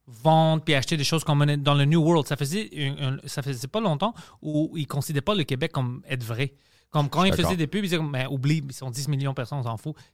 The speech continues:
Speaker 1: Ils savent pas de quoi ils parlent, on va aller à l'Ontario, whatever. » Puis maintenant,
Speaker 2: <laughs>
Speaker 1: c'est un peu l'inverse.
Speaker 2: Ouais.
Speaker 1: Technologiquement, ils disent, « Non, tu dois vendre aux Québécois. » Puis ça, euh, c'est, c'est fou dans quelques années, dans dix ans, comment on a changé la
Speaker 2: Ouais.
Speaker 1: perception des Américains.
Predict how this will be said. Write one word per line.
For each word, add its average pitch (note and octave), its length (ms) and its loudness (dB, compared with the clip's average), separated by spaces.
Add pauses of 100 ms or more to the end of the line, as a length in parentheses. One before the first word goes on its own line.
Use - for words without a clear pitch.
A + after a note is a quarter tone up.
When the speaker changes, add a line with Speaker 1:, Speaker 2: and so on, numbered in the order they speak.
Speaker 1:
Ils B2 60 -12
savent B2+ 180 -6
pas C#3 100 -6
de B2+ 180 -10
quoi C3+ 220 -8
ils A#2+ 60 -8
parlent, E3+ 220 -2
on C3 100 -6
va B2+ 100 -2
aller C3 160 0
à C3 80 0
l'Ontario, B2 440 -2
whatever. » C3 280 -4 (300)
Puis C#3 100 2
maintenant, E3+ 420 4
Speaker 2:
<laughs> - 20 -12
Speaker 1:
c'est D#3 220 2
un D3 160 2
peu F#3 160 4
l'inverse. E3+ 800 4 (100)
Speaker 2:
Ouais. A2 220 8
Speaker 1:
Technologiquement, C#3 400 4
ils F3 100 4
disent, « D#3+ 140 2
Non, D#3+ 140 2
tu - 60 -10
dois D3 100 2
vendre C#3+ 260 -2
aux B2+ 40 -2
Québécois. » B2 420 -4 (400)
Puis C3+ 100 -2
ça, G3 200 4
euh, D3 300 2
c'est, B2 480 -6 (280)
c'est - 180 0
fou B3 300 2
dans D3+ 240 4 (180)
quelques F3+ 300 2
années, D3+ 160 2
dans C#3 140 2
dix D#3 200 2
ans, E3 100 4
comment D#3+ 200 2
on D3+ 80 0
a B2+ 80 -2
changé C#3+ 280 0
la C#3+ 120 0
Speaker 2:
Ouais. - 40 -8
Speaker 1:
perception C#3 520 0
des C#3 100 -2
Américains. B2+ 380 -2